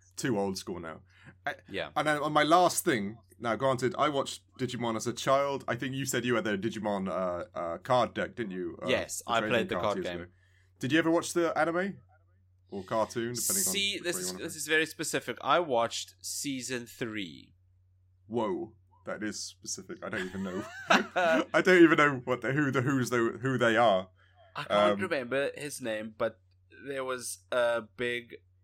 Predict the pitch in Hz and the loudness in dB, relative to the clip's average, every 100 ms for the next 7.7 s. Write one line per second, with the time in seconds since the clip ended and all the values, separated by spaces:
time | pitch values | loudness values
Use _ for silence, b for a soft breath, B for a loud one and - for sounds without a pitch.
0 | _ _ 151 151 - - 98 95 _ - | _ _ -2 0 -2 -6 -6 -8 _ -4
1 | 110 107 - 120 127 127 123 113 123 107 | -2 -2 -6 -10 -8 -6 -8 -6 -2 -2
2 | 107 104 - _ _ _ _ _ 104 104 | -2 -4 -10 _ _ _ _ _ -20 -12
3 | 104 117 120 113 - - 101 104 104 113 | -4 0 0 -4 -10 -4 -4 -4 -8 -10
4 | - 104 - 90 92 73 76 _ _ _ | -6 -8 -8 -14 -12 -16 -18 _ _ _
5 | _ _ _ - 196 196 131 165 202 170 | _ _ _ 4 6 6 6 4 6 4
6 | 110 92 92 _ _ _ _ _ - 123 | 2 0 -8 _ _ _ _ _ -2 0
7 | 95 - - 107 110 92 - | 0 -4 -8 -8 -8 -12 -16